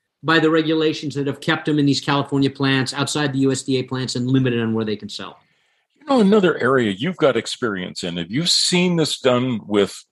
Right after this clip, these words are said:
Speaker 2: produce, it's a,
Speaker 1: Mm-hmm.
Speaker 2: a, a lot different. We don't have to have the meat inspection and so forth, but still, you've seen success of really creating some small farms of people that have been able to make a living now and farming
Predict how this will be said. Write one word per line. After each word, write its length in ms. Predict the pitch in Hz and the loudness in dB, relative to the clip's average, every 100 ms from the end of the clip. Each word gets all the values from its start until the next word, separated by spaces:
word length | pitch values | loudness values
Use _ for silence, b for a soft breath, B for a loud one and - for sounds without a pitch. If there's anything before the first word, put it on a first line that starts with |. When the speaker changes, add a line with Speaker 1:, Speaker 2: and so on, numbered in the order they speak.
| _ | _
Speaker 2:
produce, 520 | - 110 76 57 - - _ _ _ - | 0 2 0 -8 -10 -12 _ _ _ -14
it's 120 | - | -4
a, 40 | 95 | -2
Speaker 1:
Mm-hmm. 420 | 104 92 - - | 0 -2 -6 -8
Speaker 2:
a, 60 | |
a 20 | - | -8
lot 420 | 78 98 135 - | -4 -2 -2 0
different. 380 | 107 107 107 101 | -2 -2 -4 -4
We 80 | |
don't 180 | 95 98 | -2 0
have 200 | 92 92 | 0 0
to 80 | 101 | 0
have 120 | 101 | 0
the 60 | 87 | 2
meat 260 | 82 104 98 | 2 0 0
inspection 720 | 90 - 98 - - 90 87 | -2 0 -2 -2 -4 -6 -8
and 160 | 82 | -6
so 220 | - 82 | -2 -2
forth, 280 | - 78 95 - | -2 -4 -4 -4
but 160 | 87 | -4
still, 540 | - - - 233 123 117 | -2 -2 2 4 4 2
you've 320 | 104 147 - | 0 -2 0
seen 500 | - - 175 185 180 | 0 0 0 0 0
success 840 | - 131 - - 240 139 - - B B B B - | -2 -2 -4 -2 2 2 2 -2 B B B B -6
of 480 | 117 120 120 107 - - | 2 2 2 -2 -18 -16
really 380 | 117 160 170 | -6 -2 -2
creating 640 | - 117 120 147 240 165 104 | -2 2 4 4 4 0 -2
some 200 | 101 87 | -4 -4
small 380 | - 104 92 | 0 2 2
farms 420 | - 78 76 92 101 | 2 -2 -2 -4 -4
of 120 | - | -2
people 320 | 143 - 123 | -4 0 2
that 140 | 104 | 2
have 100 | 95 | 2
been 160 | 82 95 | 0 2
able 300 | 98 110 98 | 2 2 -2
to 140 | - | -2
make 220 | 85 98 87 | -2 -2 -2
a 60 | |
living 400 | 80 90 180 95 | 0 2 2 0
now 320 | 73 80 107 | 0 0 -2
and 360 | - 92 87 - _ _ _ _ _ _ - | -2 -2 -4 -12 _ _ _ _ _ _ 0
farming 440 | 101 98 95 | 2 2 0